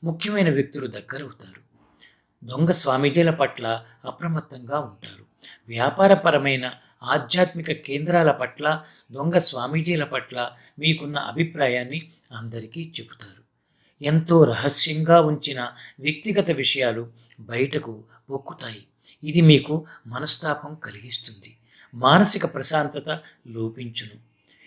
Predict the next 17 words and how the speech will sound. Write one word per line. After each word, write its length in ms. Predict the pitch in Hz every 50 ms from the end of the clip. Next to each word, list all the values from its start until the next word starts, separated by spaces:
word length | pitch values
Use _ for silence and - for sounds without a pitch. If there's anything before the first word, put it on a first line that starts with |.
| - _ -
ఈ 120 | 180 185
సంవత్సరంలో 880 | 175 - 160 156 160 190 185 - 220 214 190 170 151 135 143 143 160 - - _ _ _ _
నూతన 400 | 127 127 147 175 196 202 233 196
ఉద్యోగ 440 | 170 139 131 117 - - 147 139 143
ప్రయత్నాలకు, 880 | 135 - 127 123 123 120 - 117 120 123 113 113 113 117 113 110 110 - _ _ _ _ _ -
ఉద్యోగ 440 | 131 135 123 117 196 190 185 156 160
మార్పులకు, 840 | 131 110 107 110 123 156 156 - - 165 135 131 127 - 127 127 131 - _ _ _ _ -
సంతాన 540 | - - 147 143 151 156 165 180 175 170 160
ప్రయత్నాలకు, 840 | 165 - 127 123 120 - - 143 135 127 123 120 - 120 120 120 - - - - - _
వ్యాపార 560 | 120 120 120 127 139 139 - 165 160 165 151 143
పెట్టుబడులకు 960 | - - 127 127 127 - - 185 156 151 135 135 131 127 123 - 151 165 175 - _ - - _ -
అత్యంత 520 | 135 139 - _ - - 208 180 160 - 151
లాభకరము. 840 | 139 139 113 113 117 123 120 - - - 117 113 110 - - - _ _ _ _ _ _ _ _ _ - _ _
వ్యాపార 460 | 135 143 147 156 170 165 214 202 190 180
రంగంలో 680 | 143 139 131 123 117 120 120 123 123 127 127 113 110 - _ _ _ _ -
మీదైన 600 | 127 135 151 170 180 190 185 202 202 180 160 131
గుర్తింపు 580 | 135 131 - - 151 139 123 117 120 120 120